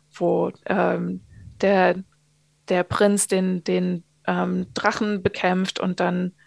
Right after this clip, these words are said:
mit der Prinzessin, ähm, glücklich wird. Die heiraten, bekommen Kinder und dann, ähm, werden sie zum, äh,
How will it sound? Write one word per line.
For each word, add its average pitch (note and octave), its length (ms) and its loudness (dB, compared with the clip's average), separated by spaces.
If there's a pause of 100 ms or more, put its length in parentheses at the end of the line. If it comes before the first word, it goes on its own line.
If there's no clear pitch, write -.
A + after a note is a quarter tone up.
mit F#3 180 -4
der F#3 80 -4
Prinzessin, F#3 840 -2 (680)
ähm, F3+ 520 -2 (100)
glücklich G#3 420 0
wird. F#3+ 400 2 (320)
Die G3 60 -2
heiraten, F#3+ 580 0
bekommen F3+ 380 -2
Kinder F#3 540 0
und F3 160 -4
dann, F3+ 300 -2 (240)
ähm, F3+ 360 -4 (120)
werden F#3 220 2
sie E3+ 120 -6
zum, F3+ 340 -2 (1040)
äh, F3+ 320 2